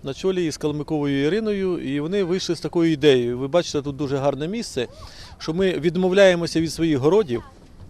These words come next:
зрівнюємо їм, щоб ми, нам зробили спортивну площадку і дитячий майданчик. На дитячий майданчик ми готові частину грошей з-, зібрати. От жителі зібрали десять тисяч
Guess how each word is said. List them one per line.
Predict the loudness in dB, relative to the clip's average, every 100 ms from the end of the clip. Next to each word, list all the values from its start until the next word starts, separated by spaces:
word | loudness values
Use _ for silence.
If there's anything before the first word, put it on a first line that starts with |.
| -18 -20 -20 -20 -20 -20 -20 -8
зрівнюємо | -6 0 0 2 0 0 -2
їм, | -4 -6 -12 -20 -20 -10
щоб | -6 2
ми, | 4 4
нам | 2 0
зробили | 0 4 4 4 2 -2 -10 -18
спортивну | -14 -4 -2 -2 -4
площадку | -2 -4 0 -2 -2
і | -6
дитячий | -2 -4 -4 -4
майданчик. | -2 -2 -4 -10 -16 -20 -20 -6
На | -4
дитячий | 0 0 0 -2
майданчик | 0 0 -2 -4 -4
ми | -4
готові | -2 0 0 0
частину | -4 -4 -4
грошей | -4 -4 -4
з-, | -6 -8 -8
зібрати. | -4 -2 0 0 -4
От | -10 -10 -20 -20 -20 -20 -20 -20 -20 -14
жителі | -8 -2 0 2 2
зібрали | 0 4 4 4
десять | 0 -2 -4
тисяч | -6 -6 -6 -8 -12